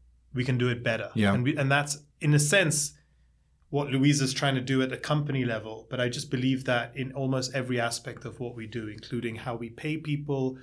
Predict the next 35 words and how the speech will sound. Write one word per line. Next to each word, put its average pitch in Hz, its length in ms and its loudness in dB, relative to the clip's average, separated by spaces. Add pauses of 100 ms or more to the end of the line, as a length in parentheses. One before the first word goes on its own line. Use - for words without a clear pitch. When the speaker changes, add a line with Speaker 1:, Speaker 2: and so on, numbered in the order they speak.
(180)
Speaker 1:
who 123 160 -2
we 117 160 -6
hire, 131 640 0 (240)
who 131 180 0
our 120 120 -2
customers 135 600 -2
are, 127 220 0
who 120 200 -6
our 110 120 -6
vendors 127 480 0
are. 120 360 0 (600)
It's - 180 -6
all 160 160 6
about 139 340 4
partnerships 131 600 0
and 127 120 -4
figuring 123 380 -2
out 123 180 -4
the 117 100 -8
win-wins, 110 520 -8
including 196 380 -4
with 139 140 2
our 117 100 0
customers. - 640 -8
Speaker 2:
Yeah. 101 240 6 (240)
Speaker 1:
Our 131 80 -2
customers 143 720 0 (1000)
need 131 260 2
us 147 260 4
as 123 120 0
much 131 220 0
as 110 140 -2
we 123 120 -2
need 120 260 -2
them, 123 420 -4